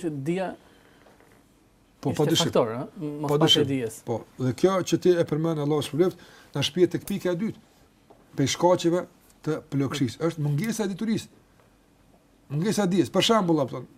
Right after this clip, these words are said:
Speaker 2: ë, ne duhet të kalojmë si musliman nga njohja e përgjithshme e gjërave në njohje të detajzuar,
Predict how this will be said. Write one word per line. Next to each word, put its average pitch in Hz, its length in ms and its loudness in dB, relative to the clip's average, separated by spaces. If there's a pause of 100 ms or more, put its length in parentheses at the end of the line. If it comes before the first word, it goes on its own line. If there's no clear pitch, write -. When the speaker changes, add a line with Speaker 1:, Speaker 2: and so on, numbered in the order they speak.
(300)
Speaker 2:
ë, 147 380 -2 (1400)
ne 160 180 6
duhet 226 360 4
të 185 80 0
kalojmë 175 440 6 (580)
si - 160 -8
musliman 143 460 -2 (920)
nga 180 200 4
njohja 208 440 2
e 175 140 4
përgjithshme 165 580 0
e 143 40 0
gjërave 180 400 -2 (560)
në 147 100 0
njohje 190 320 2
të 165 140 6
detajzuar, 135 480 0